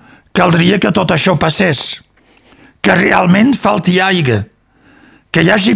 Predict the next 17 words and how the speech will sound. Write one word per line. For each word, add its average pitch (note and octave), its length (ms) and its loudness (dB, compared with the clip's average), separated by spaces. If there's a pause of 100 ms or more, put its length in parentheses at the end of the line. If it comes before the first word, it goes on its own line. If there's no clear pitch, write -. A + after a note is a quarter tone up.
penúria G3+ 480 2
generalitzada, E3 920 0 (680)
perquè - 400 0
se D#3+ 240 0
prenguin F#3 560 2 (380)
les A#2+ 180 2
decisions C#3+ 560 0
adequades. E3+ 760 0 (1040)
Observi D#3+ 640 0 (800)
que B2+ 140 0
sempre A#3+ 380 0
ha F#3+ 60 -2
passat F#3 340 0
d'aquesta D3 420 0
manera C3+ 360 2
a E3 60 -4
França. E3+ 460 0